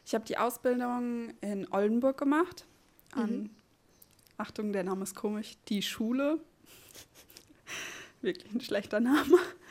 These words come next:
Speaker 1: Aber es hat mir sehr gut gefallen. Und, ähm, ja, ich bereue es auf keinen Fall, die Ausbildung gemacht zu haben.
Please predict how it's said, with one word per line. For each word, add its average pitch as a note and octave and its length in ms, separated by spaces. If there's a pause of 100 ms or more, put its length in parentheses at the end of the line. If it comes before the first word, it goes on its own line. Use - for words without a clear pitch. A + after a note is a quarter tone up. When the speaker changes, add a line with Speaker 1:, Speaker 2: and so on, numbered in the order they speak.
(600)
Speaker 1:
Aber B3 440
es C#4 120
hat A#3+ 120
mir G#3+ 120
sehr F#3+ 240
gut A#3 180
gefallen. A3 440 (1200)
Und, G#3+ 760
ähm, G#3+ 540 (220)
ja, G#3+ 180
ich - 140
bereue A3+ 200
es A3+ 120
auf - 100
keinen G#3+ 220
Fall, A3 220
die G#3+ 100
Ausbildung G#3 420
gemacht G#3 320
zu G#3+ 140
haben. A3+ 400